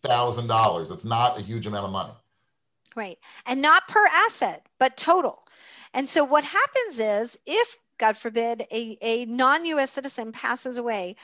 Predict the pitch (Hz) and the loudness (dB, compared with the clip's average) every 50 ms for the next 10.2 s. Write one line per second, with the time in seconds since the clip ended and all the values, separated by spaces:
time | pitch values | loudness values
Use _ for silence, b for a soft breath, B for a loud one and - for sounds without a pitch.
0 | B B B B B B - 208 208 208 208 208 196 - 262 262 240 262 254 247 | B B B B B B -4 -2 -2 0 -2 -2 -6 -8 -8 -6 -6 -4 -4 -4
1 | 247 247 254 214 233 285 302 349 427 415 370 277 233 196 190 - - - 233 269 | -4 -4 -6 -6 -4 0 2 4 4 4 4 2 0 -2 -2 -4 -2 0 0 0
2 | 269 - 254 220 214 - - 233 214 208 214 208 220 233 226 - 269 254 240 247 | 0 -2 -4 -6 -6 -6 -6 -4 -4 -4 -4 -2 -2 -4 -4 -4 -4 -4 -4 -4
3 | 233 240 233 233 233 240 240 247 240 247 247 262 269 - - 415 392 311 247 208 | -6 -6 -6 -6 -6 -6 -4 -4 -4 -4 -6 -8 -10 -10 -8 -6 -6 -6 -8 -8
4 | - - - B B B B B B B B _ - 262 254 254 254 254 254 254 | -10 -14 -18 B B B B B B B B _ 2 4 4 4 4 2 0 -2
5 | 254 254 - _ - 247 240 240 247 247 - _ 277 285 302 330 392 392 339 294 | -6 -8 -10 _ -2 0 0 0 0 -2 -2 _ 6 8 8 8 6 4 4 4
6 | 294 285 277 285 - 247 269 277 - - 240 220 - 233 220 - - - 254 269 | 2 2 2 0 0 0 0 0 0 -4 -6 -4 -6 -8 -8 -6 0 0 2 2
7 | 277 285 262 226 214 208 208 208 214 214 214 208 - 208 214 220 208 - 175 156 | 2 0 -2 -2 -2 -2 -2 -4 -6 -6 -6 -6 -4 -4 -4 -4 -6 -6 -8 -8
8 | 156 185 226 - 190 220 233 254 247 - 269 254 - - 233 233 240 262 269 262 | -6 -8 -8 -8 -8 -6 -6 -6 -4 -4 -6 -8 -6 -6 -4 0 0 0 0 0
9 | 277 262 240 - 233 220 - - 240 220 220 208 196 202 214 202 185 156 165 170 | -4 -8 -8 -8 -10 -10 -10 -12 -8 -6 -4 -4 -4 -4 -8 -10 -10 -10 -10 -8
10 | 175 214 247 - | -8 -8 -8 -10